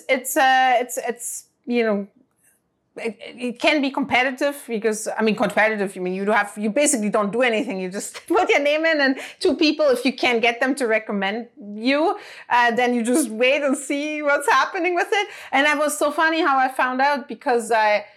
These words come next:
I literally, um, got, uh, contacted by one of my, my friends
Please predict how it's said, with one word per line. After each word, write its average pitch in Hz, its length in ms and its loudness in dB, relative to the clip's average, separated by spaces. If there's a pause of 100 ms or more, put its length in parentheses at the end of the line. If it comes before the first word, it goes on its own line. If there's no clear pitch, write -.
(160)
I 226 180 2
literally, 226 840 0
um, 196 540 -2 (480)
got, 226 440 0
uh, 208 240 4
contacted 226 920 -2
by 190 440 4
one 233 200 2
of 254 100 2
my, 196 520 2
my 202 200 0
friends 226 680 -2